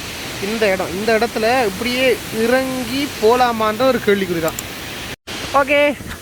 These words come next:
வந்தாச்சு, பார்த்தாச்சு. இப்ப நாங்க போறோம். நான் சொன்ன மாதிரி மேல ஒரு ரெஸ்டாரண்ட் இருக்கு. அந்த ரெஸ்டாரண்ட்ல போயிட்டு சாப்பிட்டுட்டு அப்படியே போ. அங்க நின்று பார்க்கறத விட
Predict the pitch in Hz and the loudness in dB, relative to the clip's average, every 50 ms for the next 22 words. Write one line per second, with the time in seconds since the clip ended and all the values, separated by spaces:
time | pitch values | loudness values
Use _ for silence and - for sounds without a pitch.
0 | 233 226 233 247 277 269 240 208 240 233 233 233 240 226 175 175 175 233 240 240 | -2 -2 0 0 0 0 0 2 2 2 2 2 0 -2 -4 -4 -2 -2 -2 0
1 | 254 247 240 208 220 214 214 214 220 220 226 254 254 254 262 220 277 285 277 247 | 0 0 0 0 0 0 0 0 0 -2 -2 -2 -2 0 0 2 2 4 4 2
2 | 180 156 - - - 214 233 - - - - - - - - - - - - - | 0 -2 -6 -8 -6 -4 -4 -4 -6 -8 -10 -12 -14 -14 -14 -14 -14 -14 -14 -14
3 | - - - 190 180 - 233 262 285 277 262 240 220 220 220 208 220 233 254 262 | -10 -6 -4 -4 -2 -2 -2 -2 0 0 0 0 0 0 0 0 -2 -2 0 0
4 | 247 240 240 214 214 214 - - 254 247 226 202 196 175 170 151 143 147 151 147 | 2 2 2 2 0 -2 0 0 0 2 2 0 0 -2 -4 -4 -4 -4 -6 -4
5 | 147 160 165 175 180 185 - - 247 240 214 202 185 180 165 175 160 - 165 156 | -6 -4 -2 -2 -2 -2 -2 -2 -2 -2 -2 -2 -4 -4 -4 -4 -4 -4 -6 -8
6 | 156 - 220 202 214 202 190 170 156 - 170 160 151 151 156 151 147 - - - | -4 -2 0 0 0 0 -2 -6 -8 -6 -4 -2 -2 -2 -2 -4 -4 -8 -12 -14
7 | - - - - - - - - - - - - - - - - - - - - | -16 -14 -14 -14 -14 -14 -14 -14 -14 -14 -14 -14 -16 -16 -14 -14 -14 -14 -14 -14
8 | - - - - - - - - - - - - - - - - - 196 190 196 | -14 -14 -14 -14 -14 -14 -14 -14 -14 -14 -14 -14 -12 -12 -10 -8 -6 -6 -4 -2
9 | 202 208 233 254 233 - - 226 240 226 170 - - - - - - - - - | -2 -2 -2 -2 -2 0 2 4 4 2 0 -2 -6 -12 -14 -14 -14 -14 -14 -14
10 | - - - - - - - - - - - - - - - - - - - - | -14 -14 -14 -14 -14 -14 -14 -14 -14 -14 -14 -14 -14 -14 -14 -14 -12 -12 -12 -12
11 | - - - - - - - - - - - - - - - - - - - - | -12 -12 -12 -12 -12 -12 -12 -12 -12 -12 -12 -14 -14 -14 -12 -12 -12 -12 -12 -12
12 | - - - - - - - - - - - - - - - - - - - 220 | -14 -14 -14 -12 -12 -10 -10 -10 -10 -10 -10 -10 -10 -10 -10 -8 -6 -4 -4 0
13 | 262 269 285 294 285 285 277 269 247 262 269 285 311 | 0 2 2 2 2 2 2 2 2 0 0 0 0